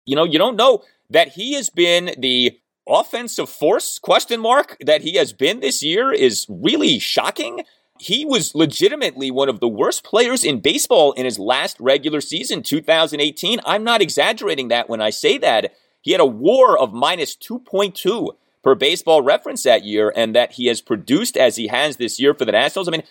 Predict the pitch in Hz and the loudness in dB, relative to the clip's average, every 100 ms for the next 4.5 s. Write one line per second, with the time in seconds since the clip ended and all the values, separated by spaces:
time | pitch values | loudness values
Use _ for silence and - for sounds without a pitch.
0 | _ 190 185 285 190 180 247 240 113 127 | _ -2 4 4 4 0 0 -2 -4 -4
1 | - 165 208 254 175 135 117 160 - 156 | -4 -6 -4 -4 0 -2 0 -6 -4 -2
2 | 185 - 123 - 107 107 104 98 95 104 | -2 0 0 0 -4 -4 0 2 4 2
3 | - _ _ - 180 - 311 - 302 196 | 2 _ _ -2 0 0 0 0 0 2
4 | 302 330 294 160 80 | 0 -4 -6 -6 -6